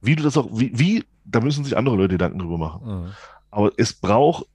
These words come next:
Speaker 1: irgendwie wenigstens n-, eine kurze Erklärung, warum da jetzt so, da, da bin ich absolut auf Seiten derer, die das kritisieren.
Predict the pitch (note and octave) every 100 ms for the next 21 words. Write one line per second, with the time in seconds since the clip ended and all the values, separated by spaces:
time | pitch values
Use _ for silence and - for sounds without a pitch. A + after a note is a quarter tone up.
0 | - B2+ E3+ F3 C3+ E3 B2+ C#3+ D3+ C#3+
1 | B2 A#2 G#2+ G2+ D3+ - E2+ - B2+ C3
2 | G2 F#2 G#2 D#3+ F3+ _ - - - _
3 | A2 A2 A#2+ - G#2 G2 - G2+ D3+ C#3+
4 | - - E3 D3 A#2+ A#2+ A#2+ A#2+ G#2+ B2
5 | B2+ A2+ A2+ - G#2 G#2 G2 G2+ E2